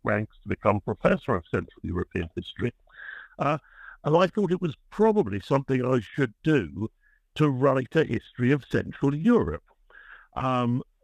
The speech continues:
the reason it took me so long was quite simply a lack of confidence. Not that I didn't know enough about Central Europe, uh, but more that I didn't know enough about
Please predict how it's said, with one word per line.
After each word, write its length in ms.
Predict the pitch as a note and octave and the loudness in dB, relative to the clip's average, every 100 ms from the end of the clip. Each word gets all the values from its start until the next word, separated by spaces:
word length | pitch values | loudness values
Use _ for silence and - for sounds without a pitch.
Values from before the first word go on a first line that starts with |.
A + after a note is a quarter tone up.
| _ | _
the 200 | B2 D#3+ | -4 0
reason 600 | D#3+ A3+ B3 G3 C3+ G2+ | 2 4 4 4 2 -2
it 200 | G2 - | -4 -6
took 220 | - C#3+ A#2 | -2 -2 0
me 160 | G2+ | -2
so 220 | - B2 | -2 -2
long 580 | F#2+ F2+ G2 E2+ D#2+ F2+ - | 0 0 -2 -2 -6 -8 -2
was 260 | B2 C3+ - _ _ _ | 0 0 -4 _ _ _
quite 260 | - A3+ G#3 | 0 2 2
simply 380 | - - D3+ E3 | -2 -4 -2 -2
a 80 | F3+ | -2
lack 380 | C#3 A2+ - | -4 -6 -4
of 160 | C#3+ - | -6 -4
confidence. 840 | - A3 - D3 - - - - _ _ - - - - | 0 0 2 -2 -4 -12 -20 -20 _ _ -20 -20 -20 -6
Not 360 | D#3+ A3 A#3 - - _ - | 0 2 0 -2 -20 _ -14
that 360 | A#2+ C3 C3 B2+ - - - | 0 4 4 0 -16 -18 -2
I 180 | C3+ C3+ | 2 2
didn't 480 | A#2 D#3 C3 B2 A#2+ | 2 0 2 -2 -4
know 540 | B2+ A#2+ A2 G#2 G2 _ _ _ - | 0 0 0 -2 -4 _ _ _ -6
enough 360 | A#2+ B2+ - - | 0 2 2 -2
about 340 | G#2+ A2 A2 _ | -2 -2 -4 _
Central 480 | D3 - - G2 | 0 0 -4 -6
Europe, 480 | C#3 A#3+ E3+ - - - _ _ - - _ - | 0 2 2 -2 -14 -20 _ _ -20 -20 _ -6
uh, 320 | A2 G#2+ A2+ - | -2 -2 -2 -4
but 160 | - D#3+ | 0 0
more 280 | D#3 F#3+ G3 | 2 0 0
that 160 | F3 | 0
I 180 | D3+ D3+ B2 | 0 0 0
didn't 300 | F3 F#3 F3+ | -2 -2 -4
know 400 | C#3 C3 A#2+ B2 | 0 2 2 0
enough 500 | B2+ B2+ C#3 B2 A2 - | -2 -2 0 -2 -4 -10
about 520 | C#3 A2+ C3+ B2+ C3 | -8 -4 -2 -2 -4